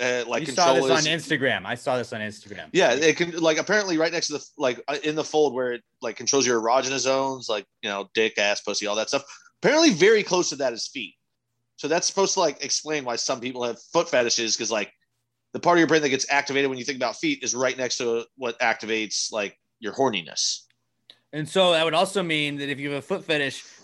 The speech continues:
Speaker 2: you could also say, like, "Well, I'm probably more smart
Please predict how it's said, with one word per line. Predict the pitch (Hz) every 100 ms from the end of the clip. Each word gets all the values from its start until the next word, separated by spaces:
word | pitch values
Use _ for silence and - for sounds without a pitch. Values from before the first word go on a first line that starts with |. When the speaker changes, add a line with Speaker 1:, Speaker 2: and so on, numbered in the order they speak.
| -
Speaker 2:
you | 131 147
could | 156
also | 139 143 147
say, | 127 139 135
like, | 127 120
"Well, | 131
I'm | 135
probably | 143 147 135
more | 135 127
smart | - - 165 180 147